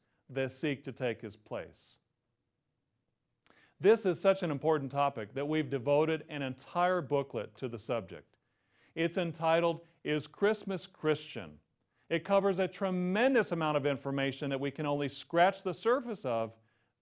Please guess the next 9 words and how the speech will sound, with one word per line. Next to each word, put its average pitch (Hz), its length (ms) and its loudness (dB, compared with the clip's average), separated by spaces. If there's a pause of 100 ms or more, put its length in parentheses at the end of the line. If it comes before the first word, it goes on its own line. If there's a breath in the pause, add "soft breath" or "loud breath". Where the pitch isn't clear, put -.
(140)
during 135 280 2
this 120 160 -4
program. 85 640 -6 (580)
Some 214 300 0
of 196 60 2
the 170 80 4
chapter 165 520 4
headings 147 460 2
are, 113 400 2